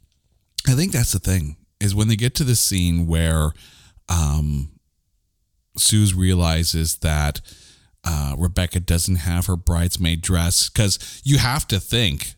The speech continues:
that Suze probably helped pay for that dress because she knows that Rebecca's, you know, stuck in a rut with, with zero money to, to, to deal with it, right? That's, that, that's a bit of a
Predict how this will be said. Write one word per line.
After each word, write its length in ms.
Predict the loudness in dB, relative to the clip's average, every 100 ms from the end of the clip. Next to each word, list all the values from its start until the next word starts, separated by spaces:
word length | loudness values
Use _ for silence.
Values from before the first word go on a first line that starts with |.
| -6
that 720 | 2 2 4 2 0 0 -2 -2
Suze 240 | 2 2
probably 440 | 2 0 2 0
helped 280 | 0 -2 0
pay 360 | -2 0 -2 -2
for 200 | 0 2
that 240 | 2 0
dress 260 | 0 0 0
because 320 | -2 -2 -2
she 140 | -2
knows 320 | -2 0 0 0
that 140 | -2
Rebecca's, 680 | -4 -2 -4 -2 -4 -4 -6 -10 -20 -20 -18 -6
you 120 | -4
know, 80 | 0
stuck 340 | 0 -2 -2
in 80 | 0
a 80 | 0
rut 260 | 0 -2
with, 280 | 0 -2 0
with 180 | 0 0
zero 460 | 0 0 2 2
money 340 | 2 2 2 0
to, 360 | 0 0 -2 -4
to, 280 | -4 -4
to 220 | -4 -4 -4
deal 300 | -2 0 2
with 180 | 0
it, 160 | 0 -4
right? 320 | -4 -2 -4 -6 -20 -20 -20 _ _ _ _ _ _ _ _ _ _ -6
That's, 280 | -2 -2 -4
that, 320 | -4 -4 -4
that's 220 | -6 -4 -4
a 40 |
bit 140 | -4
of 100 | -2
a 120 | -2